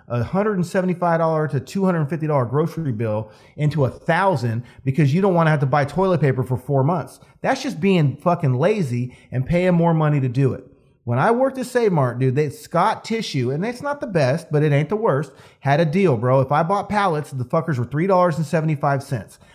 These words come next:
I could manage your special limit, five ninety-nine, and you can get the twelve double roll toilet paper or the six equals nine fucking paper towel. You are not beating it at Costco. Those thirty-six packs are not less than, like, twenty-three, twenty-four bucks.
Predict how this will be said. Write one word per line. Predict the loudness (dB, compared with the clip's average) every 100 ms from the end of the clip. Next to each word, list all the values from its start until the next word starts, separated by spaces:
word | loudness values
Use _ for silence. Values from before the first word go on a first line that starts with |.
| -4
I | -2
could | 0 0
manage | 2 2 0
your | -2
special | -4 -2 -2 0 0
limit, | 2 0
five | 0 2 2
ninety-nine, | -2 -2 -2 0 -2 -4 -10 -2
and | 2
you | 4
can | 4
get | 2 2
the |
twelve | 0 2 4
double | 4 4 4
roll | 2 2
toilet | 0 0 -2
paper | -4 -4 -6 -8 -14 0
or | 2
the | 2
six | 0 0 0
equals | -2 0 0
nine | 2 2 2
fucking | -2 -2 -2
paper | -2 -2
towel. | -4 -2 -2 -6 -16 -16 -2
You | 2
are | 2
not | 2 0 0 0
beating | 0 0 0
it | 0
at | -2
Costco. | -4 -6 -4 -4 0
Those | -2 -2
thirty-six | 0 0 -2 -6 -6 -6
packs | -2 -2 -2 -2
are | 0
not | 2 2 0
less | 0 0 0
than, | -2
like, | -2 -2
twenty-three, | -2 -2 -2 -2 -4
twenty-four | -2 0 0 -2 -2
bucks. | 0 -2 -2 -10